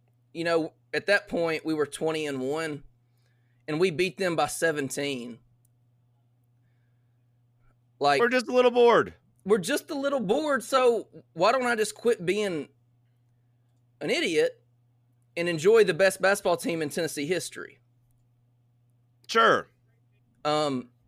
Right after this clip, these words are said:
Speaker 1: so I'm done complaining about the defense as much. I think when they need to, they can. I don't think they will ever be as good as last year because we aren't great depth-wise, and we play so fast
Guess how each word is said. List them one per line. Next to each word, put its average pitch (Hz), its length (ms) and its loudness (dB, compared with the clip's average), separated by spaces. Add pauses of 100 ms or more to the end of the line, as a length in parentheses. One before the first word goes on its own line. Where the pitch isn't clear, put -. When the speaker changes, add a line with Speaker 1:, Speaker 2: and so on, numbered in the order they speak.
(120)
Speaker 1:
so 185 140 -4
I'm 254 240 2
done 277 260 2
complaining 233 600 0
about 190 220 2
the 185 40 -10
defense 180 520 -2
as 160 260 2
much. 147 500 -2
I 165 80 0
think 190 400 -2
when 180 220 -2
they 170 140 -2
need 190 320 -4
to, 240 180 -4
they 202 140 2
can. 233 600 -4 (680)
I 170 160 4
don't 185 300 0
think 220 220 -2
they 220 100 4
will 190 160 4
ever 190 260 2
be 196 220 0
as 170 120 0
good 208 160 2
as 156 140 -2
last 180 340 0
year 220 160 0
because 180 340 -2
we 170 160 -2
aren't 175 320 -2
great 165 640 -2 (580)
depth-wise, 208 1000 2 (320)
and 151 160 -2
we 180 100 2
play 190 360 2
so 190 240 0
fast 196 760 -2